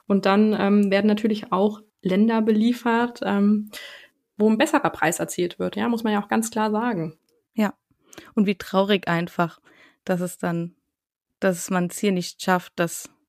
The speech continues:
Speaker 2: dass, ähm, einen richtigen Preis bekommt, dass, dass es für alle fair ist, sagen wir es so.
Speaker 1: Genau. Und klar sollte man auch so Punkte ansprechen,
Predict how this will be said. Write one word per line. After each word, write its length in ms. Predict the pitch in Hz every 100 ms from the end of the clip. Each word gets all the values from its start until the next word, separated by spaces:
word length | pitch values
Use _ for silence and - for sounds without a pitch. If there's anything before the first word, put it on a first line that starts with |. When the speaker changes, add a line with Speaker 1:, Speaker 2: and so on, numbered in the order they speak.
| _ _ _ _ -
Speaker 2:
dass, 340 | 180 175 -
ähm, 380 | 175 165 165 160 - - - - - - - _ _
einen 260 | 196 190 196
richtigen 420 | 214 277 214 208
Preis 340 | - 180 185
bekommt, 520 | - - - 180 180 -
dass, 340 | 180 - - _ _ -
dass 140 | 185
es 100 | 180
für 140 | - 175
alle 160 | 170
fair 300 | 160 170 151
ist, 260 | - - - _ -
sagen 180 | - 160
wir 60 |
es 100 | 151
so. 100 | -
Speaker 1:
Genau. 380 | - 202 185 185 185 _ - - - -
Und 160 | 208 208
klar 320 | 214 220 220
sollte 240 | 196 196
man 120 | 196
auch 140 | 208 185
so 180 | 190 170
Punkte 360 | - 226 220
ansprechen, 1000 | 190 196 - - 190 - 196 196 202 226